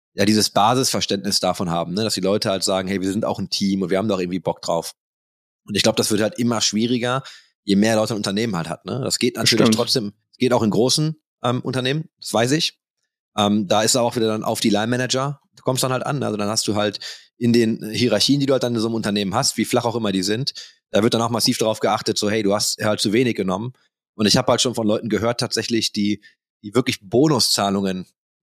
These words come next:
Speaker 1: ähm, eingeführt haben, dafür, dass Leute doch ein Minimum von, ich glaub, fünfzehn Tagen oder so genommen haben,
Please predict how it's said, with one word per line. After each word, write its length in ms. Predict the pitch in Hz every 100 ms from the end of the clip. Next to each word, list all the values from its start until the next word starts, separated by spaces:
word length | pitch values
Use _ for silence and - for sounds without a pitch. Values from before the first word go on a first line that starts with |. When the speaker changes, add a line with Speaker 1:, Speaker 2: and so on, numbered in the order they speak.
| -
Speaker 1:
ähm, 240 | 98 92 - _
eingeführt 480 | 110 110 101 110 101
haben, 340 | 101 95 127 - - _ _
dafür, 260 | - 117 143
dass 160 | 120 120
Leute 220 | 113 123
doch 100 | 113
ein 160 | 107
Minimum 440 | 113 120 120 117 110
von, 220 | - 110
ich 60 | 104
glaub, 180 | 110
fünfzehn 580 | - - - 131 - 123
Tagen 260 | 107 113 117
oder 100 | 107
so 80 | 101
genommen 340 | 104 139 120
haben, 300 | 92 92 131